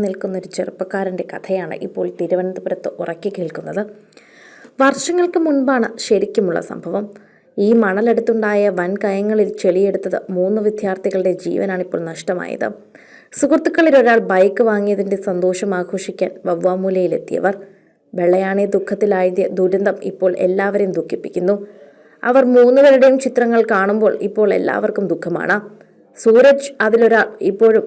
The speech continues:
വിട്ടുമാറാത്ത ഞെട്ടലിലാണ്. വെള്ളയാണി കായലിൻ്റെ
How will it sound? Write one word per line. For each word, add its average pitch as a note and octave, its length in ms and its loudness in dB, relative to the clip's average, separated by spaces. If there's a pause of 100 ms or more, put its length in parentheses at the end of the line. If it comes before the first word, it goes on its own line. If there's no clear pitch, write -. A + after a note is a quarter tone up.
(120)
വിട്ടുമാറാത്ത G3 680 2
ഞെട്ടലിലാണ്. E3+ 560 -4 (880)
വെള്ളയാണി D#4+ 480 8 (100)
കായലിൻ്റെ B3 440 8